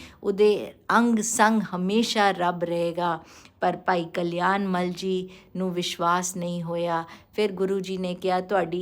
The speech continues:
ਇੰਨੀ ਹੀ ਜਿੱਦ ਹੈ ਤਾਂ ਅਸੀਂ ਗੰਗਾ ਨੂੰ ਇੱਥੇ ਬੁਲਾ ਲੈਂਦੇ ਹਾਂ, ਤੁਸੀਂ ਉਹ ਸਾਹਮਣੇ ਜਿਹੜਾ ਪੱਥਰ ਪਿਆ ਉਹ ਪੱਥਰ ਚੁੱਕੋ।" ਜਿਸ ਤਰ੍ਹਾਂ ਹੀ ਭਾਈ ਕਲਿਆਣ ਮਲ ਜੀ ਨੇ ਪੱਥਰ ਚੁੱਕਿਆ, ਇੱਕਦਮ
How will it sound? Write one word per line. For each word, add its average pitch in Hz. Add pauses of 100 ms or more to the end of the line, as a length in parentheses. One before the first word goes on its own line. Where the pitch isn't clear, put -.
(120)
ਇੰਨੀ 220
ਹੀ 202
ਜਿੱਦ 180
ਹੈ 175
ਤਾਂ 170
ਅਸੀਂ 175
ਗੰਗਾ 175
ਨੂੰ 180
ਇੱਥੇ 190
ਬੁਲਾ 165
ਲੈਂਦੇ 165
ਹਾਂ, 160 (460)
ਤੁਸੀਂ 185
ਉਹ 180
ਸਾਹਮਣੇ 208
ਜਿਹੜਾ 180
ਪੱਥਰ 190
ਪਿਆ 180
ਉਹ 165
ਪੱਥਰ 180
ਚੁੱਕੋ।" 190 (500)
ਜਿਸ 214
ਤਰ੍ਹਾਂ 208
ਹੀ 208
ਭਾਈ 185
ਕਲਿਆਣ 175
ਮਲ 180
ਜੀ 180
ਨੇ 175
ਪੱਥਰ 190
ਚੁੱਕਿਆ, 180 (220)
ਇੱਕਦਮ 226